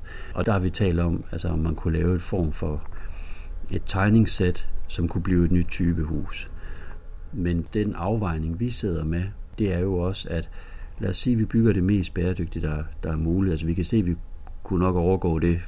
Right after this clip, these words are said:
andre mener er det mest bæredygtige. Jamen, hvad bliver prisen så for det? Bliver det bæredygtigt i sig selv? Altså, det er jo noget af det, vi sidder med nu, fordi, øh, øh, mange af byggematerialerne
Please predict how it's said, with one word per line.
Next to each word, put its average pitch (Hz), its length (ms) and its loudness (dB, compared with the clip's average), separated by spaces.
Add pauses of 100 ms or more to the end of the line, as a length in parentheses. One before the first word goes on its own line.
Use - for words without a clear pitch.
(160)
andre 87 260 0
mener 78 440 0
er 82 120 -4
det 80 120 -2
mest 85 240 -2
bæredygtige. 80 600 -4 (480)
Jamen, 87 120 0
hvad 95 140 2
bliver 104 180 2
prisen 107 440 -2
så 85 140 -2
for 80 140 -4
det? 78 180 -2 (200)
Bliver 90 140 2
det 120 180 2
bæredygtigt 80 640 -4 (160)
i 85 80 -4
sig 78 140 -4
selv? - 220 -2 (1200)
Altså, - 220 0
det 110 60 6
er 110 40 8
jo 104 60 4
noget 101 120 4
af 95 60 4
det, 98 160 4
vi 95 80 4
sidder 104 280 4
med 85 140 6
nu, 87 140 6
fordi, 85 460 2
øh, 78 280 2 (640)
øh, 80 540 2
mange 98 520 4
af 80 260 0
byggematerialerne 82 1040 4